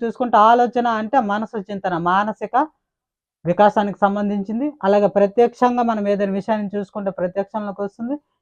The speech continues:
వ్యక్తి అంతర్గత అంటే వ్య-, వ్యక్తిలోనే రెండు వేరియేషన్లు.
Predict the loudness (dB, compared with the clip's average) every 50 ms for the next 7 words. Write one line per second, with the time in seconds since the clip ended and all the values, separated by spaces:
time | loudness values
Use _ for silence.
0 | _ 0 0 0 0 0 2 2 2 4 2 2 2 4 4 6 6 4 4 4
1 | 4 4 4 0 0 0 0 2 2 0 0 _ 0 2 4 4 2 2 2 2
2 | 2 2 2 2 2 4 6 6 6 4 2 -2 -4 -8 -12 -14 -14 -14 -16